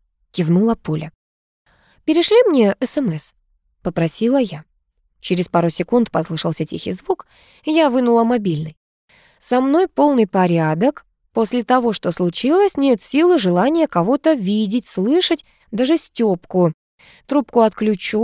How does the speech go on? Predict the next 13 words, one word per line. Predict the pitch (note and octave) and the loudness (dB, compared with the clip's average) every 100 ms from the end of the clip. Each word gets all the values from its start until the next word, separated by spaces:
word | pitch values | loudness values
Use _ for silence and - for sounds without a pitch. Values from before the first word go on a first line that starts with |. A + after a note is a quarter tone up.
| D4 | 2
уеду | F4 G#3+ F#3 F#3 | 2 2 0 2
на | |
недельку | F#3+ G3 F3+ G3 F3 F3 | 0 0 2 0 0 -4
в | - | -8
спа-отель. | - F#3 E3+ D#3 - D#3+ G3 C4 _ _ _ _ | -2 2 2 0 -4 -2 0 -2 _ _ _ _
Не | D#4+ F#4 | 0 2
ищите | F#4 - A3+ - | 0 -2 -4 -2
меня, | G#3 G3+ G3 F#3+ - - | 0 2 2 0 -4 -2
мне | A3 E4+ | 0 2
нужна | D#4+ G3+ B3+ B3 | 0 0 0 2
реабилитация. | A#3 A3+ B3 B3+ F#3+ D#3+ - - E3 E3+ _ _ _ _ _ _ F3+ | 2 2 -2 0 -2 -2 -6 -8 -10 -12 _ _ _ _ _ _ -8
Даже | E3 G3+ D4+ D#4 | -2 0 2 0
Степку. | - - B3+ D#3+ - D#3 | -2 -2 0 0 -4 -12